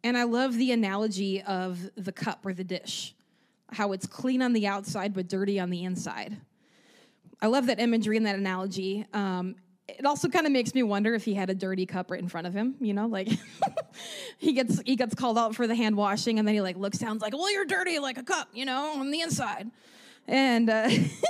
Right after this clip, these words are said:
<laughs> but the more I thought about the analogy, the more I thought about, like, I don't know, you're gonna have to roll with me here in my creative little thought process here, but dirty cup moments,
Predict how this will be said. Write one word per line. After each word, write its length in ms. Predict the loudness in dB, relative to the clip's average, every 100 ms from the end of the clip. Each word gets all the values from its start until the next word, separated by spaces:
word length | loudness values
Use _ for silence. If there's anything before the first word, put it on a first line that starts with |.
| -2
<laughs> 480 | -10 -20 -20 -18 2
but 260 | 2 4
the 60 | 2
more 200 | 2 4
I 60 | 2
thought 200 | 2 4
about 200 | 2 2
the 120 | 2
analogy, 640 | 4 4 2 2 2 2 2
the 120 | 2
more 220 | 4 4
I 80 | 2
thought 220 | 4 4
about, 340 | 4 4 2 0
like, 300 | 0 -2 -4 -18 _ _ _ _ _
I 60 | 0
don't 120 | 2
know, 180 | 0 -2 -2
you're 100 | 2
gonna 140 | 2
have 120 | 2
to 80 | 2
roll 200 | 4 4
with 180 | 2 0
me 80 | 0
here 120 | 0
in 40 |
my 120 | 0
creative 360 | -2 0 0 0
little 160 | -2 -2
thought 240 | -4 -2
process 420 | -2 -2 -4 -4
here, 200 | -2 -2
but 220 | -2 -4 -6 -18 0
dirty 280 | 2 4 4
cup 280 | 2 -2 0
moments, 580 | 0 0 -2 -4 -4